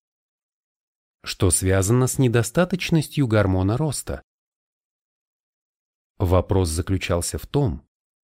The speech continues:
что в то время эту болезнь лечить не умели. Существовали экспериментальные протоколы,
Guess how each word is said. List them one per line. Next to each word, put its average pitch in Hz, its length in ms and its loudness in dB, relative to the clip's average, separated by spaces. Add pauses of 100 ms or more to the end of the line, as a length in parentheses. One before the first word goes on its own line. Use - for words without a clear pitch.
(340)
что - 240 0
в - 80 -2
то 156 140 2
время 180 380 2
эту 151 240 0
болезнь 123 480 2
лечить 123 400 -4
не 113 120 2
умели. 139 460 0 (1200)
Существовали 156 1000 0
экспериментальные 131 920 2
протоколы, 90 760 -2